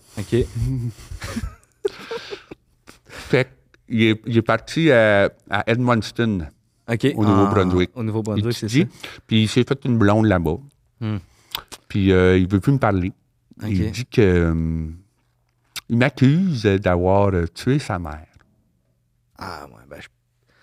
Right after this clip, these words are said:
Speaker 2: Moi, je pense que c'est sa mère qui l'a abandonné. Je pense que c'est le destin qui voulait que le castor, là.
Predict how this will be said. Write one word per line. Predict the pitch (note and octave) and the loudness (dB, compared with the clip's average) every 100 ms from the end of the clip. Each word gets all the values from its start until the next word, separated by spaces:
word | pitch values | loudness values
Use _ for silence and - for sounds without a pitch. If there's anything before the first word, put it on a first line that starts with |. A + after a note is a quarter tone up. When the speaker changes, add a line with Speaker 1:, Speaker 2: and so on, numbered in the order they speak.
| _ G#2+ | _ 0
Speaker 2:
Moi, | A#2 | 2
je | - | 0
pense | - F#2 E2+ - | 0 0 0 -6
que | F2 | -8
c'est | - | -8
sa | F2 E2+ | -4 -2
mère | E2+ E2+ | -2 -4
qui | - | -4
l'a | F2 D#2+ | -2 -2
abandonné. | E2+ E2 D#2+ D#2 G#2 - - - | -2 -2 -4 -4 -6 -8 -18 -20
Je | - | -8
pense | G2 F#2+ - | -2 -2 -2
que | F2+ | -4
c'est | - | -2
le | F2+ | -4
destin | F#2 D#2+ - - A2+ A#2 - | 0 -2 -2 -2 0 0 -2
qui | - | -10
voulait | F2+ F2+ F2 | -6 -4 -4
que | - | -4
le | E2 | -6
castor, | - E2 - | -6 -10 -8
là. | D#2 | -8